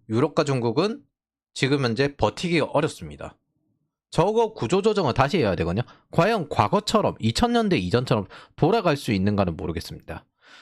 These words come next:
자, 이천팔 년 이후 물가, 이 세 가지를 동시에 다 했어야 됐습니다. 물가, 고용 개선, 국제 수지. 그래서 경제 성장을 포기합니다. 이천팔 년 이후부터. 저 세 가지를 얼마나 심했길래 저걸 했어야 됐지?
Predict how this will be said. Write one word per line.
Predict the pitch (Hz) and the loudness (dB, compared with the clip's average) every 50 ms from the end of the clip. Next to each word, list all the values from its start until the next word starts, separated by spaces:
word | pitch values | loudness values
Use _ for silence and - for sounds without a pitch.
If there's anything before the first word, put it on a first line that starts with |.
| - _ _ _ | -20 _ _ _
자, | - 135 120 95 80 - | -2 0 0 0 -2 -4
이천팔 | - 127 - - 254 240 220 269 247 | -4 -2 0 0 0 0 2 0 2
년 | 240 226 190 | 2 2 0
이후 | 131 117 113 98 - - - | 2 2 2 0 0 -2 -4
물가, | 107 120 156 170 - - 165 104 - - _ _ _ _ _ _ _ _ _ _ _ _ _ _ _ _ _ _ _ _ - | -2 -2 -2 -2 0 0 0 0 -2 -4 _ _ _ _ _ _ _ _ _ _ _ _ _ _ _ _ _ _ _ _ -2
이 | 165 180 170 | 0 0 0
세 | - - 214 214 | 0 0 0 0
가지를 | 247 247 208 220 208 175 143 | 0 0 0 0 0 0 0
동시에 | - 110 117 - 151 - | -2 -2 0 0 0 0
다 | - 92 | 0 -2
했어야 | 90 85 - - 76 69 | -2 -2 -4 -6 -8 -6
됐습니다. | 71 - - - - - 73 73 - - - | -8 -10 -16 -18 -20 -18 -14 -14 -12 -10 -4
물가, | 98 131 160 180 - - 185 175 | -2 0 0 0 2 0 0 0
고용 | - - 127 131 143 135 120 | 0 0 0 0 0 0 0
개선, | 110 104 104 113 104 | 0 0 0 0 -2
국제 | - - 110 - - 117 | -2 -4 -4 -2 -2 -2
수지. | 101 - 92 85 82 | -2 -2 -6 -6 -6
그래서 | - - 120 127 127 175 185 185 - - - _ _ _ _ _ _ _ _ _ _ _ _ _ _ _ _ - | -2 0 0 0 2 0 0 0 -2 -8 -20 _ _ _ _ _ _ _ _ _ _ _ _ _ _ _ _ -4
경제 | - 120 120 127 151 202 247 | -2 0 0 2 2 0 0
성장을 | 247 - 247 233 208 208 165 117 95 - - | 0 0 0 0 0 0 -2 -2 -4 -8 -6
포기합니다. | - - 143 143 123 - - - _ - - _ _ _ _ _ _ _ _ _ - | -8 -6 -4 -4 -6 -6 -8 -16 _ -20 -20 _ _ _ _ _ _ _ _ _ -12
이천팔 | - - 151 147 135 156 147 123 | -6 -2 -2 -2 0 0 0 0
년 | 113 92 78 | 0 -2 -2
이후부터. | 85 98 92 - - - 90 71 - _ _ _ _ _ _ _ _ - | -4 -4 -4 -4 -8 -12 -12 -12 -14 _ _ _ _ _ _ _ _ -2
저 | - 151 156 | 0 0 0
세 | 147 - - 214 214 | 0 0 0 0 2
가지를 | - 262 254 - 254 240 226 220 214 208 - - - _ _ _ _ _ _ _ _ _ _ - | 2 0 0 2 0 2 2 2 0 -2 -4 -10 -20 _ _ _ _ _ _ _ _ _ _ 0
얼마나 | 117 135 180 220 269 302 294 262 233 | 2 2 4 4 2 2 2 2 0
심했길래 | 226 - - 160 160 156 - - 147 139 123 | 0 0 0 0 0 0 0 0 0 0 0
저걸 | 107 - 113 95 104 101 98 | 0 0 0 0 2 0 0
했어야 | 117 156 147 - - 101 92 80 | 0 -2 -4 -2 -2 0 0 -2
됐지? | - - - - 165 185 | -4 -8 -8 -2 -2 -2